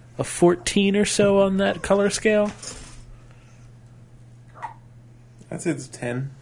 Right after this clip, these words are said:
Speaker 1: It's a ten. It was hard to tell from far
Speaker 2: Yeah.
Speaker 1: away.
Speaker 2: It's a, a bit orange in the color, very clear.
Speaker 1: That's at least a twelve. That's at least a twelve. Well, maybe an eleven.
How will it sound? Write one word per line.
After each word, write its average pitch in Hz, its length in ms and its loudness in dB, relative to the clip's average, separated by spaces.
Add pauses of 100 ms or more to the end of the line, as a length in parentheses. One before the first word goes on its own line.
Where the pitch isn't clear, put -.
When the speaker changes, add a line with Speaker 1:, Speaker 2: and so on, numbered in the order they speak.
Speaker 1:
It's - 100 -14
a 120 60 -10
ten. 120 320 -8
It 120 60 -4
was 131 160 -2
hard 143 180 2
to 127 80 -8
tell 123 240 -2
from 113 160 -8
far 117 240 -2
Speaker 2:
Yeah. 113 80 -6
Speaker 1:
away. 110 220 -6 (560)
Speaker 2:
It's 175 160 -8
a, 180 140 4 (100)
a 160 60 0
bit 220 160 4
orange 180 320 6
in 113 60 0
the 113 60 -2
color, 113 460 -4
very 143 160 4
clear. 123 420 2 (3250)
Speaker 1:
That's 123 200 0
at 95 60 -8
least 110 240 -4
a - 40 -10
twelve. - 460 -6 (2000)
That's 139 240 0
at 78 80 -4
least 101 260 -8
a - 60 -14
twelve. - 280 -12
Well, 123 260 0
maybe 107 260 -4
an 95 60 -8
eleven. - 260 -12